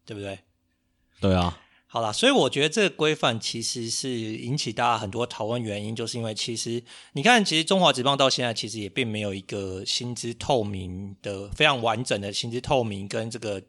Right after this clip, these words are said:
Speaker 1: 球团薪资的上下限嘛。所以其实我是蛮期待 Plus E 或是台湾篮球可以走在中职之前，把这个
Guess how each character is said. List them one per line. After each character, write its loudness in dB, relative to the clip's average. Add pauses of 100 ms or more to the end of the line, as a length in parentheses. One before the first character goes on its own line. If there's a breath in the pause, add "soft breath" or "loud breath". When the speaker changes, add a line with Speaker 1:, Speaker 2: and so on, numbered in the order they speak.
Speaker 1:
球 -8
团 -10
薪 -4
资 -4
的 0
上 -2
下 -2
限 2
嘛。 -8 (260 loud breath)
所 4
以 6
其 0
实 -2
我 2
是 -2
蛮 2
期 -2
待 2
Plus 0
E -4
或 -4
是 -4
台 -8
湾 -4
篮 -8
球 -8
可 -8
以 -6
走 -10
在 -2
中 -8
职 -8
之 -8
前， -4
把 -4
这 -4
个 -2